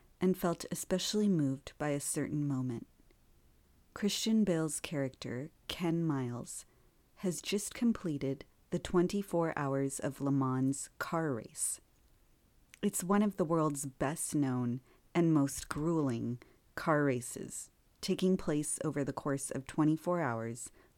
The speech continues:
on French country roads, rain or shine. He looks up to see Enzo Ferrari, who is watching from a box. Ferrari tips his hat to Miles,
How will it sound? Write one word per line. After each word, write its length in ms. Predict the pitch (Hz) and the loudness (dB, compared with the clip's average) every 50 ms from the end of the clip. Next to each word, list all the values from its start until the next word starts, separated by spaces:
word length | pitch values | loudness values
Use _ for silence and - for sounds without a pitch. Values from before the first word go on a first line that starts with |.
| - | 0
on 200 | - 156 143 143 | 2 4 4 4
French 420 | - - - 160 156 160 165 - - | 2 0 0 2 4 4 2 0 -4
country 420 | - - 151 143 135 - 156 151 | -4 -2 -2 -2 0 -2 -4 -2
roads, 540 | 139 139 123 107 - - _ - - - - _ _ - - _ _ _ - | 0 0 -2 -2 -2 -8 _ -16 -20 -20 -20 _ _ -20 -20 _ _ _ -6
rain 500 | - 135 151 143 139 143 147 151 160 165 - - | -2 2 4 6 6 6 6 4 2 -2 -2 0
or 220 | 147 139 135 139 | 0 0 0 0
shine. 460 | - - - 139 131 127 127 - - - _ _ _ _ _ _ _ _ _ _ _ _ _ _ _ _ _ _ _ _ _ _ _ _ _ _ _ _ _ _ _ _ _ | -2 -4 -4 -4 -4 -4 -6 -8 -10 -12 _ _ _ _ _ _ _ _ _ _ _ _ _ _ _ _ _ _ _ _ _ _ _ _ _ _ _ _ _ _ _ _ _
He 200 | - - 202 208 | -6 2 4 4
looks 360 | 196 208 247 - - - - | 6 6 4 2 -2 -6 -4
up 180 | 165 156 - - _ _ - | -2 -4 -4 -4 _ _ -8
to 120 | - - 160 | -6 -4 -4
see 280 | - - 165 151 - - | -2 -2 -2 -2 0 4
Enzo 420 | 165 160 165 170 - 170 170 170 | 4 4 4 4 2 0 0 -2
Ferrari, 600 | 170 - 165 156 143 139 131 123 123 131 151 131 131 | -2 -4 -4 -2 0 0 -2 -2 -4 -6 -10 -6 -2
who 140 | 165 160 160 | 2 2 2
is 160 | 156 - - | 2 0 -2
watching 440 | 156 160 160 - - - 117 120 - | -2 -2 -2 -2 -4 -6 -4 -6 -6
from 220 | - - 139 139 | -4 -2 -2 0
a 80 | 139 131 | 0 0
box. 580 | - 156 139 - - - - - - - - _ - - _ _ _ _ _ _ _ _ _ _ _ _ | -2 -4 -6 -6 -8 -12 -14 -12 -12 -14 -14 _ -20 -20 _ _ _ _ _ _ _ _ _ _ _ _
Ferrari 640 | _ - - 185 185 185 180 175 170 175 180 190 196 | _ -4 2 4 4 4 4 4 2 2 2 0 0
tips 340 | 196 - - 185 180 - - | -2 -4 -6 -6 -6 -6 -6
his 200 | - 185 185 - | -6 -6 -6 -6
hat 260 | - 180 156 - - | -6 -6 -8 -6 -8
to 120 | - - 160 | -6 -2 2
Miles, 640 | 160 156 147 143 135 123 - - - - - - | 2 2 2 0 -2 -4 -6 -8 -10 -12 -14 -14